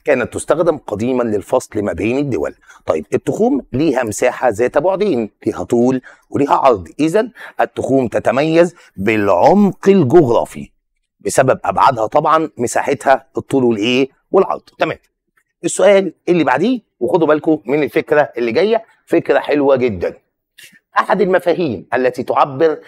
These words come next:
عن الوجه الآخر للنظام العالمي الجديد، طبعا ده بيتكلم على الوحدة الرابعة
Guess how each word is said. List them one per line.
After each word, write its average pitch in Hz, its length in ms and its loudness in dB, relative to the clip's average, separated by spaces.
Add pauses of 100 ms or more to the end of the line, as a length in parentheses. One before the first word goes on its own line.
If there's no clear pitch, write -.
(220)
عن 104 200 -2
الوجه 135 520 0
الآخر 143 540 0
للنظام 123 600 0
العالمي 104 460 0
الجديد، 139 520 -2 (360)
طبعا 107 460 2 (300)
ده 123 280 2 (120)
بيتكلم 151 640 2
على 101 160 0
الوحدة 123 340 -2
الرابعة 143 420 0